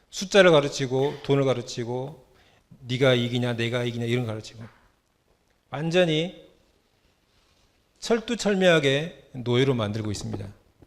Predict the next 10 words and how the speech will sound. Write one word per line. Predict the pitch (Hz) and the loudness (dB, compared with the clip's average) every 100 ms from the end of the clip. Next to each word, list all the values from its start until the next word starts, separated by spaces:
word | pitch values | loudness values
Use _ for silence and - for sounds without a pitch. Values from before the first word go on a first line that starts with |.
| _ _ _ _ _ - - _ _ _ _ _ - - - - _ _ _ _ _ _ _ | _ _ _ _ _ -18 -18 _ _ _ _ _ -18 -16 -20 -20 _ _ _ _ _ _ _
많이 | - 175 170 | 4 10 12
가르쳐요, | 135 127 120 | 10 6 4
많이. | 110 113 110 | 4 0 0
많이 | 120 127 | 2 4
가르쳐가지고 | 131 151 139 117 117 151 104 87 - - - | 4 6 6 8 8 8 6 0 -14 -16 -4
유태인을 | 123 180 180 170 156 131 | 4 10 10 10 6 6
능가하는 | 131 147 147 135 | 6 8 6 6
사람 | 135 123 | 2 2
만들어야 | 107 123 120 | 2 2 2
되겠는데 | 113 127 113 107 131 104 - - | 2 2 0 2 2 2 -4 -18